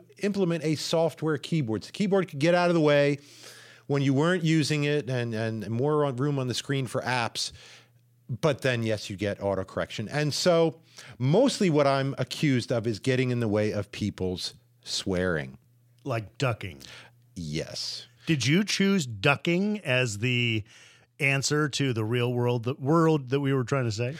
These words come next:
Speaker 1: Well, okay, so here's how that works. Apple always tries to put itself in the, the mind of a customer,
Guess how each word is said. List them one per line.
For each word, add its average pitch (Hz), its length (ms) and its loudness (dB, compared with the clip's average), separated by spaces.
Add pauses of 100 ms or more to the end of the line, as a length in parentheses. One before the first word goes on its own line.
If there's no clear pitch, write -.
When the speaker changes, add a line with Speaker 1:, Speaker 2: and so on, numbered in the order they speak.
(220)
Speaker 1:
Well, 226 400 4 (160)
okay, 180 320 0
so 196 240 2
here's 254 720 0
how 170 600 2
that 120 540 -2
works. 87 600 -8 (1300)
Apple 190 360 -2
always 202 560 2
tries 90 960 -2 (380)
to 123 800 0 (840)
put 240 160 -6
itself 180 680 -4
in 180 400 0
the, 175 240 2
the 160 160 -2
mind 196 360 -2
of 185 80 -2
a 190 60 -6
customer, 107 600 -6